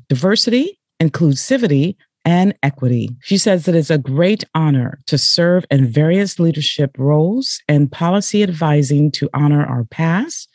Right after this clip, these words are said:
present, and future Indigenous voices. Doctor Yellow Robe, continuous imagining of possibilities and commitment to center cultural practices for Indigenous peoples is what keeps her going.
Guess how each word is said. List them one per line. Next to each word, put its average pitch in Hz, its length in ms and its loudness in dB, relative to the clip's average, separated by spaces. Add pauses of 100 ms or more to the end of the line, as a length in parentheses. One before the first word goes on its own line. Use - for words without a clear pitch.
present, 143 460 0 (220)
and 180 120 2
future 131 640 -2 (140)
Indigenous 165 580 2
voices. 123 720 -2 (320)
Doctor 175 360 0
Yellow 170 420 4
Robe, 151 480 2
continuous 220 760 0
imagining 180 760 2 (120)
of 127 180 -2
possibilities 160 1120 0
and 151 180 2
commitment 147 680 0
to 139 120 -4
center 151 500 -2
cultural 233 440 -4
practices 160 800 -4 (240)
for 139 320 2
Indigenous 180 880 0
peoples 135 720 -2
is 127 160 0
what 123 220 -2
keeps - 300 -4
her 143 180 0
going. 120 580 0